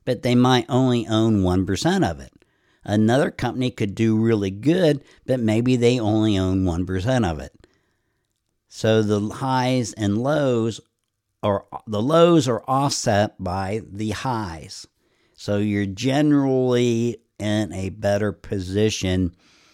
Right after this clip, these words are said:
for not losing a whole lot of money. I would have said not losing any money, but that would be a myth, and you always got to be aware there's risk when you're investing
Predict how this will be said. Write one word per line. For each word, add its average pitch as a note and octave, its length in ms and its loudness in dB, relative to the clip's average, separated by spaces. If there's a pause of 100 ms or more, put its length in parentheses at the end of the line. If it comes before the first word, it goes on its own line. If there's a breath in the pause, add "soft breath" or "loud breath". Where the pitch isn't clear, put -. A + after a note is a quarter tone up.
(440 soft breath)
for G#2 300 0
not G2+ 380 0
losing A2 880 4 (120)
a F#2 120 -4
whole G2 220 2
lot F2 220 -2
of E2 60 -6
money. F2 300 -6 (1600)
I G2+ 120 -2
would C3+ 200 6
have A2+ 120 6
said B2+ 420 6
not A2+ 320 2
losing G#2 400 2
any C#3 320 6
money, C3 460 6
but - 360 0
that G#2 200 -2
would F#2+ 180 -4
be F2+ 140 -4
a D#2 80 -4
myth, A#2 480 4 (260)
and G#2+ 420 2 (280 soft breath)
you G#2 160 -6
always B2+ 380 2
got B2+ 120 0
to A2+ 60 -12
be D3 180 4
aware G#2 480 2
there's A#2 400 0
risk G#2 560 4
when A2+ 320 0
you're A#2 160 2
investing G#2+ 760 0